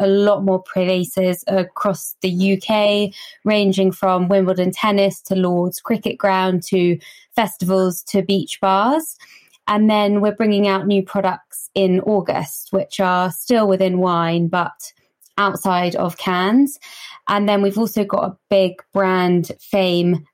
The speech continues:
activation piece going live in the summer. So those are kind of,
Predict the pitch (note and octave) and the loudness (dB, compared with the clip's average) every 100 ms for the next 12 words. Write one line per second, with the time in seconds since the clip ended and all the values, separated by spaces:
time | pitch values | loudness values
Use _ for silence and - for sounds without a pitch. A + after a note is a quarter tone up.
0 | - - - F#3 G3 F#3 - F#3 F3+ F#3 | -10 -10 -6 -4 -2 -2 -2 -2 0 -2
1 | E3+ - F#3 F3 E3+ F3 E3+ E3+ E3+ F3 | -2 -4 -2 0 2 2 2 0 0 -2
2 | E3+ _ - - _ _ G3+ F3+ F3 - | -4 _ -20 -20 _ _ 0 2 0 -2
3 | F#3 E3 D#3+ D3+ - G3+ G#3+ G3 F#3+ G3+ | 0 0 0 -4 -2 0 2 0 -2 0
4 | F#3 E3+ | 0 -2